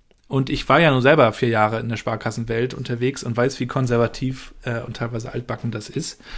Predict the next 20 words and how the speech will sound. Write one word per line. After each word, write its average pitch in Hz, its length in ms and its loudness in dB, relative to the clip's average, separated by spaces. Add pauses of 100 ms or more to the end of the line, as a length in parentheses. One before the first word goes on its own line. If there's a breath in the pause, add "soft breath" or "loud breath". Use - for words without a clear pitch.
(640 loud breath)
Aber, 135 500 4
äh, 127 140 0
die 123 160 0
haben 147 200 0
dort 139 200 -2 (120)
eben 127 280 -4
auch 123 400 -4 (1120 loud breath)
einen - 80 -6
Vorstand 151 380 4
gehabt, 104 220 0
der 110 100 2
gesagt 107 260 0
hat, 117 200 -2
äh, 107 300 -4
wir 113 100 -2
brauchen 117 280 2
keine 110 220 0
eigenen 107 280 2
Büros 127 340 2
mehr. 98 260 -2